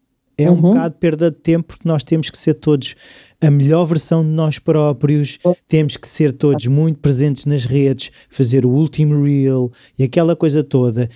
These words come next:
Speaker 1: e ir à última formação, e ter
Speaker 2: Uhum.
Speaker 1: mais não sei o quê, e estar presente na festa. E cuidar do mais velho não encaixa com uma vida a duzentos quilómetros hora.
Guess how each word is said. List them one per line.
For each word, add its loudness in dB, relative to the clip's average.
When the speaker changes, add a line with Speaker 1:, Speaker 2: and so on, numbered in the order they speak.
Speaker 1:
e 2
ir 2
à 2
última 0
formação, -2
e -2
ter 2
Speaker 2:
Uhum. 4
Speaker 1:
mais 0
não 2
sei -2
o -2
quê, -2
e -4
estar -2
presente 0
na 2
festa. -2
E 4
cuidar 0
do 0
mais 0
velho -2
não 0
encaixa -4
com -4
uma 0
vida -2
a 0
duzentos -4
quilómetros -2
hora. 0